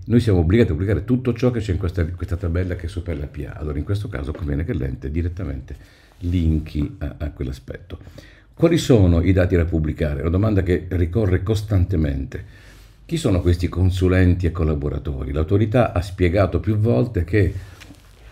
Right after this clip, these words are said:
sono tutti quegli incarichi di consulenza e collaborazione che non siano appalti di servizio.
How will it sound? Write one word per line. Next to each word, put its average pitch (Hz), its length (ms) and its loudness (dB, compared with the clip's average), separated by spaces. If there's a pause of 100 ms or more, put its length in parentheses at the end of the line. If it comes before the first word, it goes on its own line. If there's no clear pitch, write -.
(520)
sono 95 300 0
tutti 135 340 6
quegli 90 220 2
incarichi 90 580 2
di 73 80 -4
consulenza 92 880 -2
e 80 120 -4
collaborazione 92 800 0
che 107 140 0
non 120 300 6
siano 113 680 2
appalti 76 680 -4
di 65 140 -4
servizio. - 960 -16